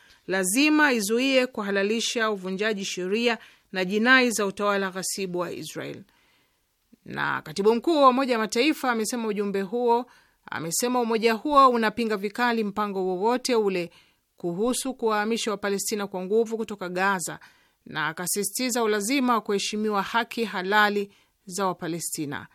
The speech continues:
Antonio Guterres amesema kuhamishwa kwa mabavu watu wa Gaza ni jambo ambalo haliwezi kukubalika kabisa.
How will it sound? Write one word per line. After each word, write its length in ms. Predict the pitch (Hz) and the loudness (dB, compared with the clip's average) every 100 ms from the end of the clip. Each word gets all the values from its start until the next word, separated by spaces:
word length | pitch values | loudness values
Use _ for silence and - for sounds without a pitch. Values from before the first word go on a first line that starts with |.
| _ _ - | _ _ -14
Antonio 500 | 151 151 214 214 196 | -10 -2 0 0 0
Guterres 560 | 226 214 240 - - _ _ _ - | 0 0 -2 -2 -8 _ _ _ -10
amesema 640 | 143 165 - 269 262 269 | -6 -4 2 2 4 2
kuhamishwa 500 | 254 233 269 - 247 | 2 0 0 0 -2
kwa 120 | 208 | -2
mabavu 480 | 190 185 240 214 190 | -4 4 4 4 0
watu 240 | 214 208 | 0 -2
wa 100 | 190 | -4
Gaza 460 | 185 233 214 202 202 - _ _ - | 0 0 2 0 -2 -6 _ _ -8
ni 120 | 254 | 2
jambo 300 | 247 226 190 | 4 4 2
ambalo 560 | 185 180 190 185 190 185 _ _ _ | -2 2 2 2 0 -4 _ _ _
haliwezi 1120 | - 202 190 185 185 185 175 - 175 170 160 _ _ _ - _ | -10 -2 -2 2 2 2 0 -2 -2 -2 -4 _ _ _ -20 _
kukubalika 1120 | - 190 - 180 170 175 170 170 - 160 147 147 _ _ _ _ _ _ - | -6 -6 -2 -2 0 -2 -2 -4 -6 -10 -10 -14 _ _ _ _ _ _ -14
kabisa. 640 | 156 156 196 - 170 143 | -12 -6 -2 0 0 -2